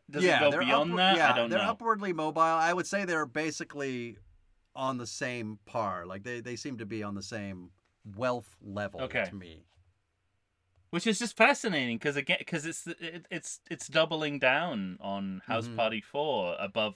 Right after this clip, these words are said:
Speaker 1: all the other sequels.
Speaker 2: <laughs> I know. I know.
Speaker 1: Is this
Speaker 2: This
Speaker 1: a
Speaker 2: movie
Speaker 1: do-over?
Speaker 2: feels
Speaker 1: I
Speaker 2: like
Speaker 1: mean
Speaker 2: a direct sequel to House Party four,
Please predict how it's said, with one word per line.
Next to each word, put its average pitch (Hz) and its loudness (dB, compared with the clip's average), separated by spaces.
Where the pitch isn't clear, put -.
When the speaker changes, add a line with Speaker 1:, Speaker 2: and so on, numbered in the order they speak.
Speaker 1:
all 113 -6
the 113 -4
other 110 -4
sequels. - -16
Speaker 2:
<laughs> - -10
I 139 0
know. 143 -2
I - -8
know. - -12
Speaker 1:
Is - 6
this 185 6
Speaker 2:
This - 4
Speaker 1:
a 208 8
Speaker 2:
movie 165 4
Speaker 1:
do-over? 143 8
Speaker 2:
feels 262 8
Speaker 1:
I 190 6
Speaker 2:
like 180 10
Speaker 1:
mean 156 0
Speaker 2:
a 165 2
direct 156 2
sequel 143 0
to 135 -8
House 135 0
Party 117 -4
four, 123 -2